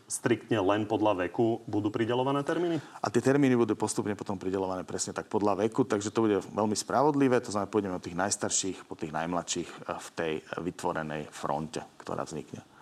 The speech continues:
Speaker 1: Čiže, inými slovami, postupne budete otvárať kategórie tridsať, štyridsať a nikdy nepredbehne päťdesiatnik a tridsiatnik.
Speaker 2: Potom sa to už nebude môcť stať, lebo práve na základe tohto systému vždycky pôjdu tí najstarší a postupne budú čakať tí mladší.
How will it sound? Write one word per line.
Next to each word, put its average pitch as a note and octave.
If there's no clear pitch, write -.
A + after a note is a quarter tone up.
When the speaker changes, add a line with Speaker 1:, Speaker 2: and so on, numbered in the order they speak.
Speaker 1:
Čiže, D#3+
inými A#2
slovami, G#2
postupne G2
budete F2
otvárať E2
kategórie D#2+
tridsať, F2
štyridsať E2+
a F2
nikdy A#2
nepredbehne G2
päťdesiatnik G2+
a -
tridsiatnik. D2+
Speaker 2:
Potom A#2+
sa A2
to A2
už G2+
nebude G2+
môcť F#2+
stať, G2+
lebo F2+
práve G#2
na G2
základe G2+
tohto -
systému G#2+
vždycky G2+
pôjdu G2
tí -
najstarší F2+
a -
postupne -
budú F2
čakať -
tí E2
mladší. D#2+